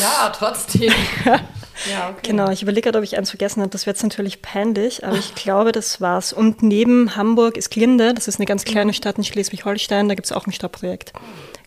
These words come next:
Speaker 2: Genau. Und ansonsten haben wir so ein bisschen expandiert. Es gibt jetzt auch Projekte in Berlin seit neuestem, in Pirna, das ist so ein bisschen im Osten, äh, Dresden, Braunschweig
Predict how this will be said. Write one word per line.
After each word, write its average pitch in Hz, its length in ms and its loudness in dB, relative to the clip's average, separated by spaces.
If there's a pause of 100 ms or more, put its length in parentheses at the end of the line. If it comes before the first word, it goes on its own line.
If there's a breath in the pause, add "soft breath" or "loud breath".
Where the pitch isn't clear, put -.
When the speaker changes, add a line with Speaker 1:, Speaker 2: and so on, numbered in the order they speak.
Speaker 2:
Genau. 185 400 -4
Und 190 160 0
ansonsten 214 880 2
haben 202 100 -2
wir 196 80 0
so 196 80 -2
ein 196 60 0
bisschen 196 280 -2
expandiert. 196 600 0
Es - 80 -4
gibt - 180 -8
jetzt 190 180 -4
auch - 140 -6
Projekte 196 480 -2
in 202 420 0
Berlin 233 720 4
seit 240 220 -4
neuestem, 214 680 0
in 190 260 -2
Pirna, 247 480 0
das 233 140 -8
ist 196 80 -2
so - 80 0
ein 202 60 0
bisschen 190 200 -2
im 196 80 -2
Osten, 208 500 -2 (720 loud breath)
äh, 185 340 0
Dresden, 214 720 0
Braunschweig 190 840 -2